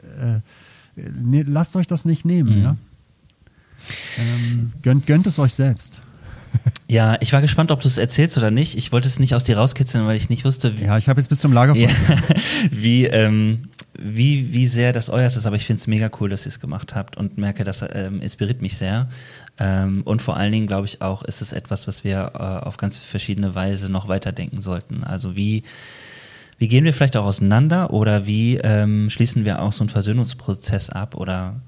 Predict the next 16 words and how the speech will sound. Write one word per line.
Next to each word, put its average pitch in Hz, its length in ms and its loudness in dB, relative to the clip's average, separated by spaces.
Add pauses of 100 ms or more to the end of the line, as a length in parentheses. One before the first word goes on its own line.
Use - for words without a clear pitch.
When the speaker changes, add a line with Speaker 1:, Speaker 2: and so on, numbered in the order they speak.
(300)
Speaker 2:
ne? 107 320 -2
Vielleicht 117 220 -4
ist 117 100 -8
es - 80 -8
manchmal 117 240 -4
auch 107 60 -2
ein 107 100 -2
symbolisches 104 560 -4
Feuer, 90 340 -6
dass - 160 -14
man 95 140 -6
noch 95 160 -8
einmal 95 340 -6
spricht - 400 -10
und 95 100 -10
sagt, - 340 -10